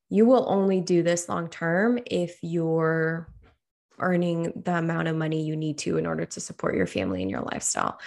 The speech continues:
And that's what we want for you. We want you to have a good amount of money coming into your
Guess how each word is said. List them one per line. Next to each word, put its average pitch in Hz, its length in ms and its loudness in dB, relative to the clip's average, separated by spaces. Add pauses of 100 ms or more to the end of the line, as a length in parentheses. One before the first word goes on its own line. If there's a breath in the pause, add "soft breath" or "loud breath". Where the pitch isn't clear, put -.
(180 loud breath)
And 214 100 4
that's 254 160 4
what 262 80 8
we 233 120 10
want 160 260 0
for 160 80 -6
you. 151 160 0
We 156 120 0
want 180 260 0
you 170 160 0
to 165 500 -4 (160)
have 175 500 2 (520 soft breath)
a 170 300 2 (100)
good 175 360 6
amount 170 560 0
of 160 240 -8
money 233 300 4
coming 175 320 0
into 165 280 -4
your 156 280 -4